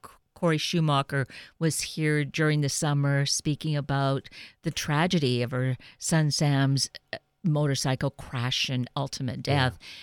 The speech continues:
Speaker 1: But the, w-, what she was able to receive and was continuing to receive from Life Center Northwest, the staff there, was just that sort of thing that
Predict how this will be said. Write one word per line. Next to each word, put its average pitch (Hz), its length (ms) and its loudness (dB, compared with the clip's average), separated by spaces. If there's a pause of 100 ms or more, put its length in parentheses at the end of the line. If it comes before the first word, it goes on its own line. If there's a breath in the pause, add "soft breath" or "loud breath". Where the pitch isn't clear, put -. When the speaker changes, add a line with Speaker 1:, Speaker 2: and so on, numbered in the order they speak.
(140 loud breath)
Speaker 1:
But 170 200 2
the, 156 300 2 (340)
w-, 185 180 -2
what 175 260 0
she - 240 4
was 196 300 2
able 208 340 2
to - 180 -6
receive 139 760 2
and 143 180 2
was 147 180 0
continuing 185 640 2
to 170 120 -6
receive 127 520 -2
from 123 240 -2
Life 120 240 0
Center 120 340 -2
Northwest, 120 600 -4 (280 loud breath)
the 147 60 -4
staff 135 420 2
there, 127 180 0
was 139 260 2
just 147 320 -2
that 127 220 -2
sort 139 260 -2
of 131 100 -6
thing 120 420 -2
that 117 220 -4